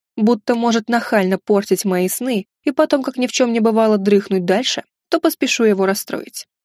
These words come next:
Замороженная ванна — это не единственная гадость в моём арсенале. После такого сна ложиться снова совершенно не хотелось. Кто знает, что ещё придумал этот властелин кошмаров. Голова гудела от недосыпа,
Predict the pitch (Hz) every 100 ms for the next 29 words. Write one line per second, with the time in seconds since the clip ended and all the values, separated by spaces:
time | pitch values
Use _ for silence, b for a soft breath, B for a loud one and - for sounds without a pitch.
0 | _ - 254 240 220 208 196 196 190 185
1 | 208 247 262 269 269 262 269 269 254 175
2 | 170 - 185 175 170 170 180 233 - 202
3 | 185 170 165 - 196 - 196 202 208 -
4 | _ _ _ _ _ _ 302 311 247 262
5 | 254 233 226 233 240 226 208 214 202 -
6 | 208 226 247 220 208 - 180 175 190 240
7 | 220 196 214 - - _ _ _ - -
8 | 285 254 262 247 220 - 240 240 233 254
9 | 208 196 185 220 226 220 214 190 196 190
10 | - 190 180 190 208 196 175 - - _
11 | _ _ _ _ _ 254 254 247 240 214
12 | 196 220 240 233 220 208 208 - 170 208